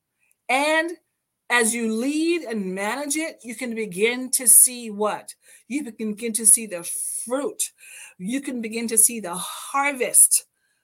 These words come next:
of your being an amazing C E O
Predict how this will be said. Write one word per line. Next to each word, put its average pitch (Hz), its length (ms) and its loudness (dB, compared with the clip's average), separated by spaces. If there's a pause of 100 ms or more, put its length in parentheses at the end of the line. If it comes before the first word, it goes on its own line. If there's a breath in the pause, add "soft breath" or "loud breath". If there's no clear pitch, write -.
(280)
of 226 260 4
your 226 340 2
being 202 520 -4 (100)
an 214 120 -2
amazing 208 600 0
C 202 440 2
E - 100 -14
O 170 340 -4